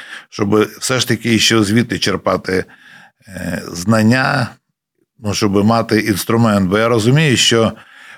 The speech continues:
у нас не було часу підготувати належну кількість капеланів для війська нашого, щоб вони ось раз по мобілізації і були покликані.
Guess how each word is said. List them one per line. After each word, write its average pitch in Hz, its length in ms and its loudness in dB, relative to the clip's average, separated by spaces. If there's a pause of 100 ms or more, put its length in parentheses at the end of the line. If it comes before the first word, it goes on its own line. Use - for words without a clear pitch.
у 110 140 0
нас 131 240 0
не 139 60 2
було 165 260 2
часу 113 380 -2
підготувати 101 1160 0 (600)
належну 107 520 2
кількість 101 460 -2
капеланів 127 680 0
для 98 440 2 (120)
війська 95 520 0
нашого, 87 480 0
щоб 90 240 -2
вони 101 420 2 (360)
ось 101 260 -2
раз 104 340 0 (180)
по 107 100 -2
мобілізації 107 920 2
і 101 40 0
були 101 320 2
покликані. 90 800 -2